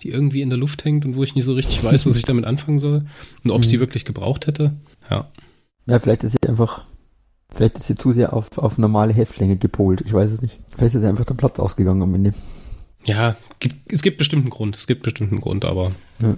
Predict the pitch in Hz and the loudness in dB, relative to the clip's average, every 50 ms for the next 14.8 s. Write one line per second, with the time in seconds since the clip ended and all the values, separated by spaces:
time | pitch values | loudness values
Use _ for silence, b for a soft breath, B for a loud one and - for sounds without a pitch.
0 | - - 180 127 123 - - - 117 123 120 131 143 143 135 139 139 139 143 151 | -2 -4 -2 0 0 0 -2 -4 -6 -6 -4 -2 -2 0 0 0 0 2 0 0
1 | 165 160 - 170 143 135 - - - 123 151 165 - - - - 233 165 139 135 | 0 0 -2 -4 -6 -6 -4 -4 -2 -2 -2 -2 -4 -8 -14 -10 -6 -2 0 0
2 | 147 143 143 123 - - 127 135 139 143 139 123 120 123 123 - 120 117 - 120 | 2 2 0 0 0 0 0 0 0 0 -2 -2 -2 -2 -2 -2 -4 -2 -2 -2
3 | 110 107 107 113 - - 135 139 143 143 143 143 - 117 113 110 104 - - - | -2 -2 -4 -6 -6 -4 -2 0 0 0 -2 -2 -4 -4 -2 -2 -4 -4 -4 -6
4 | - - 101 98 98 - - 92 92 98 95 98 B B B B B B B B | -4 -2 -2 -2 -2 -2 -2 0 0 0 0 -2 B B B B B B B B
5 | B B B 120 120 113 107 - - - - - 110 101 87 95 92 92 92 90 | B B B -2 -2 -2 -2 -4 -8 -6 -2 0 0 0 0 -2 -4 -4 -4 -4
6 | 87 - - - - - _ _ - - - 104 101 90 - 104 110 - - 127 | -6 -8 -12 -20 -20 -20 _ _ -8 -2 0 0 2 2 2 0 0 2 2 2
7 | 110 92 90 104 110 117 123 131 123 b b b b b _ _ _ _ - - | 2 4 4 4 4 4 2 2 -2 b b b b b _ _ _ _ -20 -20
8 | - - - - 107 107 104 110 - - - 95 120 - - - 123 120 - 127 | -20 -6 -2 -2 2 4 4 2 2 2 0 0 2 0 2 2 2 2 4 2
9 | 127 - - - 117 110 107 104 104 104 107 104 98 98 98 107 - 120 107 107 | 0 2 2 2 2 4 2 2 4 4 4 4 4 4 2 2 2 2 2 2
10 | 107 107 117 110 - 139 113 101 113 107 107 104 104 - 101 98 - - 104 98 | 2 2 0 2 2 2 2 4 2 0 -2 -2 -2 -2 -2 -2 0 -2 -2 -2
11 | B B B B - - 113 107 95 - - - - 110 95 101 95 - 120 113 | B B B B -2 2 2 2 2 0 -4 -2 0 2 2 2 2 2 0 0
12 | 104 - - - _ - - 110 101 98 98 - 95 95 95 95 95 - 101 101 | 0 -4 -10 -20 _ -4 2 2 2 4 4 2 2 4 4 4 4 4 4 2
13 | 101 95 - - 98 92 110 113 120 110 - - - b b b b b - 98 | 2 2 2 2 2 2 4 2 2 2 0 -4 -16 b b b b b -2 2
14 | 104 120 117 - 120 101 104 107 120 127 139 147 156 156 156 | 2 2 2 2 2 2 4 2 2 2 0 0 -2 -2 -4